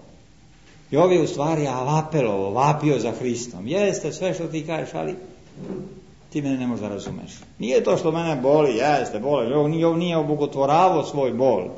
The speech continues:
Da mu bol zakloni Boga. Kad se javio Bog, on je stao,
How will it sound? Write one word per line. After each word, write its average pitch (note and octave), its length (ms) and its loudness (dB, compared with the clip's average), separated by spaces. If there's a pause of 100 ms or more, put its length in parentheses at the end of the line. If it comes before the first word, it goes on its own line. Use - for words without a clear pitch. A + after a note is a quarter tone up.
(1300)
Da A#2+ 80 -4
mu B2 120 -2
bol D3 280 6
zakloni C#3+ 420 2
Boga. A#2+ 380 -2 (440)
Kad G#2+ 100 -10
se G#2+ 120 -6
javio C#3+ 320 4
Bog, D3+ 220 2
on B2+ 120 -4
je A#2 100 -4
stao, C#3 580 0